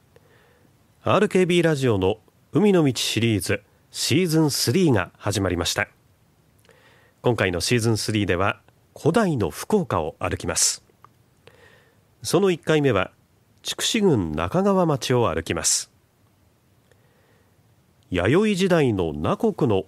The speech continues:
王母ではないかと言われる春日市の菅岡本遺跡付近から、さらに中川を遡っていったところに広がる中川町。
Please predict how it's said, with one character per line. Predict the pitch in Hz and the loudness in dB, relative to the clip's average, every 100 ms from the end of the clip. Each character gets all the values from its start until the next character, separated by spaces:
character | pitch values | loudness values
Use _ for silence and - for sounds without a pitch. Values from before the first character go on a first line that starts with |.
| - | -2
王 | 147 220 | 0 2
母 | 156 | 0
で | 113 | 0
は | 90 80 | 0 0
な | 101 | -2
い | 147 | -2
か | - | -4
と | 104 | -2
言 | 87 | -2
わ | 87 | 0
れ | 87 | 0
る | 87 82 - _ _ _ _ | -2 -4 -8 _ _ _ _
春 | - 95 127 | -4 -2 -2
日 | 117 | -2
市 | - | -2
の | 92 - _ _ _ | -2 -4 _ _ _
菅 | - - 131 135 _ | -4 0 2 0 _
岡 | - - 175 | -6 -2 -2
本 | 180 - 151 - | -2 0 0 0
遺 | - | -4
跡 | - | -4
付 | 123 - | -4 -6
近 | - 113 | -4 -2
か | 92 | -2
ら、 | 85 85 - _ _ _ _ | -4 -4 -8 _ _ _ _
さ | - 135 | -4 -2
ら | 113 | 0
に | 92 - _ _ | -2 -6 _ _
中 | - 101 170 | -6 0 0
川 | 160 117 | 2 0
を | 80 76 | -2 -6
遡 | - - 175 185 | -8 -4 -4 -2
っ | 190 | -4
て | - | -4
い | 156 | -6
っ | - | -4
た | 151 | -4
と | 147 | -2
こ | 156 | 0
ろ | 147 | 0
に | 113 | -2
広 | - 113 | -2 -2
が | 110 | 0
る | 104 104 _ - | -2 -2 _ -8
中 | 85 117 | -4 -2
川 | 127 110 | 0 0
町。 | 87 76 - - | -2 -4 -6 -6